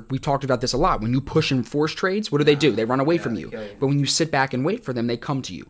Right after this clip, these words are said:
Speaker 1: So that, uh, co-, whether you wanna call it esoteric or what,
Speaker 2: I coulda, they coulda worked.
Speaker 1: Sure, sure.
Speaker 2: <laughs>
Speaker 1: But, but people will call it that 'cause people
Speaker 2: Right.
Speaker 1: are stupid. But for the people that are still listening,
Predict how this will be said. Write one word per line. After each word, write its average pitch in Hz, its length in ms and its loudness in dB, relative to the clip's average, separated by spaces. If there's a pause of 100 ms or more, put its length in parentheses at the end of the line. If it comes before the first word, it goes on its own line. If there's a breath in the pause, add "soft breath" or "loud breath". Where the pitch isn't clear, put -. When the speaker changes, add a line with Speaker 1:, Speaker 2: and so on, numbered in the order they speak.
(300 loud breath)
Speaker 1:
So 147 260 -2 (200 loud breath)
that, 175 380 0 (340)
uh, - 20 -4 (460)
co-, 135 100 -4 (120)
whether 131 200 4
you 123 100 2
wanna 117 140 2
call 117 180 2
it - 100 -2
esoteric 120 540 0
or 110 80 -4
what, 131 160 2 (380)
Speaker 2:
I - 60 -10
coulda, 120 220 -6
they 117 180 -8
coulda 113 180 -6
worked. 110 180 -6
Speaker 1:
Sure, 123 280 8
sure. 143 260 6
Speaker 2:
<laughs> - 0 -
Speaker 1:
But, - 340 -6
but 226 360 0
people 165 260 4
will 135 120 4
call 98 220 -8
it 76 80 -14
that 73 220 -8
'cause 113 120 -12
people 117 220 0
Speaker 2:
Right. 101 40 -4
Speaker 1:
are - 20 -8
stupid. - 400 -4 (240 loud breath)
But 147 120 0
for 156 100 -2
the 151 80 0
people 151 180 -2
that 135 100 2
are 123 60 0
still - 200 -2
listening, 107 500 -6